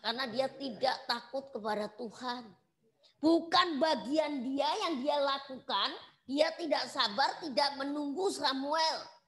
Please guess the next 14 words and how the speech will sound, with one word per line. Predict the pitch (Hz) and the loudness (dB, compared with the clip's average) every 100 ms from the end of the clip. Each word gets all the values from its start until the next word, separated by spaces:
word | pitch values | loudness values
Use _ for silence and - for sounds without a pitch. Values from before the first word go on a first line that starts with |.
| _ _ | _ _
Waktu | 262 233 349 | 2 2 -4
mau | 330 311 320 311 | -2 0 -2 -4
perang, | 302 285 330 294 175 240 - _ | -2 4 4 4 -4 -12 -18 _
waktu | - 254 254 330 | -6 -4 -2 0
mau | 311 302 - | 0 0 -2
perang | 285 285 277 277 | 0 0 0 -4
itu | 269 339 427 - - - - | -4 0 0 -2 -12 -20 -6
dia | 233 302 339 349 | 0 4 2 2
ketakutan | 339 302 294 - 320 339 359 339 | -2 2 0 -2 -2 2 2 0
melihat | 320 294 277 302 311 | -2 2 2 2 0
tentara | 302 269 285 302 320 285 | -2 4 4 6 2 2
yang | 240 | 0
banyak. | 262 285 330 302 - - _ _ _ _ _ _ _ _ _ | 0 0 0 -2 -2 -14 _ _ _ _ _ _ _ _ _
Dia, | 214 285 | 0 4